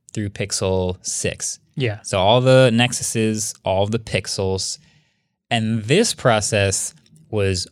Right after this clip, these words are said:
Speaker 1: much more difficult.
Speaker 2: Far more difficult,
Speaker 1: Much
Speaker 2: yeah.
Speaker 1: more difficult. So number one, uh,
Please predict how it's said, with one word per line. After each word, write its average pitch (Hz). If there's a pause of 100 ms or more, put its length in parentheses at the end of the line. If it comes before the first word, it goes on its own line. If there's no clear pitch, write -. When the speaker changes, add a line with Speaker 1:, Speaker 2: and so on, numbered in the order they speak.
Speaker 1:
much 101
more 131
difficult. 98
Speaker 2:
Far 120
more 107
difficult, 107
Speaker 1:
Much 120
Speaker 2:
yeah. 120
Speaker 1:
more 113
difficult. 98
So 139
number 160
one, 117 (360)
uh, 101